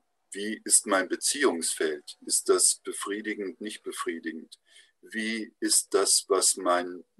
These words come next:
wie, wo bin ich auf meiner Sinnsuche? Was ist eigentlich das, was sinnhaft ist für mich?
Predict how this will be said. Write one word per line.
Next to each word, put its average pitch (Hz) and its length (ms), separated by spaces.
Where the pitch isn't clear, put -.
wie, 117 180
wo 117 140
bin 120 160
ich 110 120
auf 104 140
meiner 101 300
Sinnsuche? 110 760
Was - 240
ist - 280
eigentlich 92 300
das, - 300
was - 240
sinnhaft - 520
ist - 220
für - 120
mich? - 300